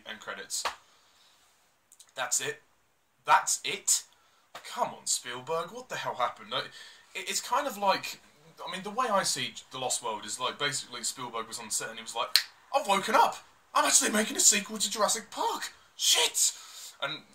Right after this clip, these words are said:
I think the movie became such a contrived mess that I just stopped caring. And, you know,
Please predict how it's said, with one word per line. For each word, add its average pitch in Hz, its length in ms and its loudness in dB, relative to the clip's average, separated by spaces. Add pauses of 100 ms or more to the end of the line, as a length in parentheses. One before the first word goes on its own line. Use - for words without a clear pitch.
I 147 60 0
think 190 220 -8
the 160 60 -12
movie 156 420 -6
became 131 360 -8
such 139 240 -4
a 127 40 -14
contrived 120 500 -4
mess 117 340 -2
that 113 180 -8 (920)
I - 40 -10
just - 200 4
stopped - 200 0
caring. 110 480 -2
And, 135 240 -2
you 156 80 -4
know, 127 140 0